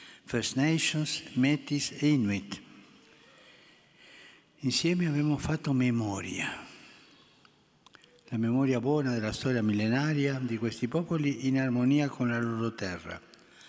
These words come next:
Questa è una delle cose più belle dei popoli originari, l'armonia con la terra.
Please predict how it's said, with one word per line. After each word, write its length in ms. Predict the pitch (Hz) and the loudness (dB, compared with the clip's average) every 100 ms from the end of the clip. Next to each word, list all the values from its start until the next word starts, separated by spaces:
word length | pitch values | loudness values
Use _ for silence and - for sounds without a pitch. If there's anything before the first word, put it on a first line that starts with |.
| - - - | -20 -20 -8
Questa 240 | 135 127 | -6 -4
è 20 | 135 | -4
una 100 | 117 | -4
delle 200 | 110 110 | -6 -8
cose 280 | 113 - | -10 -10
più 160 | 110 110 | -8 -8
belle 300 | 135 131 98 | -6 -6 -8
dei 100 | 98 | -8
popoli 320 | - 104 101 | -10 -8 -8
originari, 540 | 95 98 107 95 92 95 | -6 -8 -6 -6 -6 -4
l'armonia 580 | 110 101 104 117 135 | -6 -4 -2 0 -2
con 220 | 117 110 101 | -4 -8 -8
la 100 | 98 | -8
terra. 500 | - 82 - - | -8 -10 -10 -16